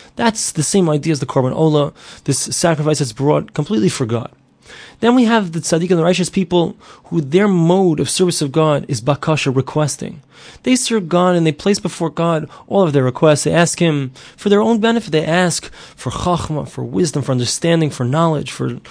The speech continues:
for long life, to, to be cured. They should have a good wife. They should have good children.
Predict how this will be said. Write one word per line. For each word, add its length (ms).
for 340
long 440
life, 800
to, 200
to 120
be 120
cured. 640
They 80
should 120
have 140
a 20
good 140
wife. 280
They 100
should 140
have 140
good 140
children. 640